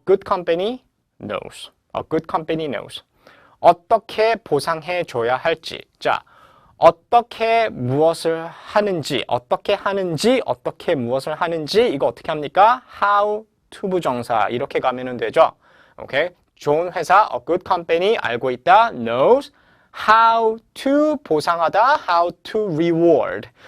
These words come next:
누구를 보상해요? 직원들이죠. How to reward. 회사의 직원이니까 its staff 아니면은 its employees. 오케이? Its employees. 근데 그냥 직원이 아니라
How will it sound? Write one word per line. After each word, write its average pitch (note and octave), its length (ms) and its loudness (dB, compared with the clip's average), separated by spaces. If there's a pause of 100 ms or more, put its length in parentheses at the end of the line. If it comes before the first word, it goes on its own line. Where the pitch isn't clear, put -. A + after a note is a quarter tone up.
(160)
누구를 F3+ 380 2
보상해요? F3 720 0 (440)
직원들이죠. E3+ 840 2 (120)
How C#3+ 260 0
to - 160 -8
reward. C#3 680 2 (440)
회사의 B3 360 2
직원이니까 F3 800 0 (480)
its A#3 500 2 (640)
staff - 600 -2 (140)
아니면은 C3 540 -2 (100)
its G3+ 420 -2 (240)
employees. E3 1300 -2 (180)
오케이? C#3 320 -4
Its B2+ 260 -6
employees. C#3 800 -2
근데 C3+ 280 -6
그냥 D3 340 -4
직원이 D3 340 -2
아니라 C#3+ 460 0